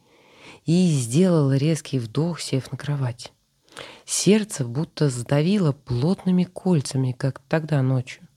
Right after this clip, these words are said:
Чем больше она раздражалась, тем сильнее становилась хватка, будто накинутые петли сжимаются, словно живое существо. Франческа сделала несколько глубоких вдохов, чтобы успокоиться.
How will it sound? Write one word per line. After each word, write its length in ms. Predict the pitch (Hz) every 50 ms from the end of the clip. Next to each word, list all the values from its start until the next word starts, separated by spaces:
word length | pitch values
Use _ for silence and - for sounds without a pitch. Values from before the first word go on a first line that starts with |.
| _ _ _ _ _ _ _ _ - _ _
Чем 400 | - - - 151 165 160 151 135
больше 460 | 123 143 156 170 156 131 - - 135
она 200 | 131 127 135 139
раздражалась, 840 | 127 127 113 110 123 123 117 113 135 175 208 214 160 120 - - _
тем 300 | - - - 139 131 123
сильнее 680 | - - - - 135 123 127 123 123 151 170 170 139 123
становилась 540 | - - - 135 131 131 143 139 127 123 -
хватка, 540 | - - - 135 135 120 113 - - - - _ _ _ _ _ _ _ _ _ _ -
будто 380 | 131 143 156 151 - - 139 131
накинутые 680 | 127 127 127 127 - - 156 156 143 143 - 135 131
петли 460 | 131 _ - 190 220 220 - - 131
сжимаются, 800 | 127 117 113 117 123 156 180 185 170 135 120 123 - - - 131
словно 400 | 120 - - 131 127 120 120 120
живое 340 | 113 110 127 131 135 127 123
существо. 640 | 113 - 135 120 - - 156 - - - 117 113 113 - _ _ _ _ _ _ _ _ _ _ - _ _ _ - - - - - - - - - - - - -
Франческа 720 | - - 143 165 165 151 139 - 165 208 226 214 - - 160
сделала 480 | 127 117 113 135 185 202 196 170 156
несколько 640 | 156 143 151 147 165 180 180 - - - 139 - - 127
глубоких 560 | 127 135 139 123 147 165 156 - 147 135 123
вдохов, 460 | 139 - 143 135 117 - - 127 -
чтобы 300 | - - - 127 127 131
успокоиться. 760 | 127 123 - - 143 - - - 131 131 127 - - - -